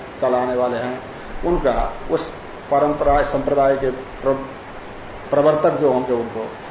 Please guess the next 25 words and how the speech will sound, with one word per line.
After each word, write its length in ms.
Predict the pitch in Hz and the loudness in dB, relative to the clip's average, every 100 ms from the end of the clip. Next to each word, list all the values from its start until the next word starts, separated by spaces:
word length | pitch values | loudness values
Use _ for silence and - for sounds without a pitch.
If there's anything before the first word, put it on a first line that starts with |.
| - | 0
अद्वैत 380 | 151 156 214 220 | 0 4 6 6
स्वरूपेण 480 | - 208 190 202 196 | 4 4 4 4 4
नमस्कारार्थ, 1300 | 202 185 175 165 156 139 123 117 104 - - - 185 | 4 2 0 2 2 2 2 -2 -8 -10 -14 -4 0
उनको 220 | 214 226 | 4 4
नमस्कार 440 | 185 185 208 208 | 4 2 4 4
अद्वैत 420 | 208 156 170 202 | 4 4 6 6
रूप 120 | 202 196 | 6 4
से 140 | 220 | 4
करना 300 | 220 147 143 | 2 0 0
चाहिए, 280 | 143 143 143 | 4 4 4
सोचते 320 | 143 135 135 | 2 0 0
हैं 100 | 127 | 2
गौड़पादाचार्य। 760 | 131 127 127 123 120 113 110 - - - - - - - - - | 2 2 2 2 0 -2 -6 -6 -12 -14 -14 -14 -14 -14 -14 -10
इसलिए 300 | - 143 165 - - - 131 | -6 2 2 2 -4 -4 2
अयम 280 | 143 165 | 4 4
आद्य 300 | - 127 143 | 0 -2 -2
श्लोक, 440 | 127 135 135 135 123 | -4 -2 0 0 0
माने 140 | 135 | -2
प्रथम 340 | 131 - - 180 | -2 -2 0 0
कारिका 440 | 151 139 151 139 | 0 0 2 0
इसके 240 | 85 - 120 | -2 -4 -8
लिए 180 | 104 | -8
है। 120 | - - - - - - - - - - - - - - - - - - - - - - - - - - - - - - - | -10 -10 -14 -12 -12 -12 -12 -14 -14 -14 -12 -12 -12 -10 -10 -10 -10 -12 -14 -14 -16 -16 -16 -14 -14 -14 -14 -12 -14 -14 0
ये 100 | 143 | 0
कहा, 300 | 139 117 113 | 2 -2 -4